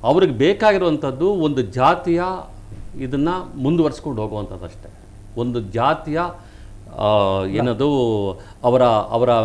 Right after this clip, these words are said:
ದ-, ಏನದು, ಏನಂತ ಕರಿತೀವಿ ನಾವು ಅದನ್ನ, upper caste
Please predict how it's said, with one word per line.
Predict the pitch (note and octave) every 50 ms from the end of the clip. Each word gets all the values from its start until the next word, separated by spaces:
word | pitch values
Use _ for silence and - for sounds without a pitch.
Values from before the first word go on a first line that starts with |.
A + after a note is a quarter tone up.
| G#2+ G#2 G#2 G#2
ದ-, | F#2+ F#2 G2+ G2+ G2 F#2+ F#2+ F#2+ G2 G#2
ಏನದು, | G#2+ A2+ G#2+ G#2 F#2+ G2+ G#2 G#2
ಏನಂತ | G#2+ A#2 A#2 G#2 G#2
ಕರಿತೀವಿ | A2+ G2 - A2
ನಾವು | G#2 G2+ G2
ಅದನ್ನ, | G2 A2 B2+ B2+ A#2+ G#2+ G2 G2 F#2+ F#2 F#2 F2+ - - - - - - G2+ G2
upper | - - - E3+ E3+
caste | E3 E3+ E3 D#3+ D#3 D#3 - -